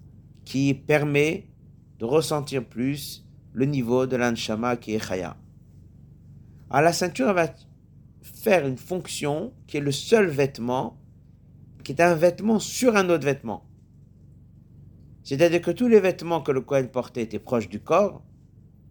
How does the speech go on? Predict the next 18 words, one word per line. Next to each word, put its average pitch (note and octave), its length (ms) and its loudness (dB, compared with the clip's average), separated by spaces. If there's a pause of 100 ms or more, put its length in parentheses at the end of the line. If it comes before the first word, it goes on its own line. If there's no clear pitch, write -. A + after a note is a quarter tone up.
(220)
que C3 100 -8
ce A#2+ 140 -4
soit B2+ 180 0
le A#2 100 -2
pantalon, A2+ 400 -4
il A2 40 -4
était - 140 -10
proche F2+ 240 -8
du - 100 -16
corps, F3+ 400 -2 (1040)
la A#2 160 0
tunique E3 380 -2
qu'il B2 200 -6
portait B2+ 400 -2
était - 160 -8
proche F#2+ 240 -6
du G2 120 -14
corps, G3 360 -2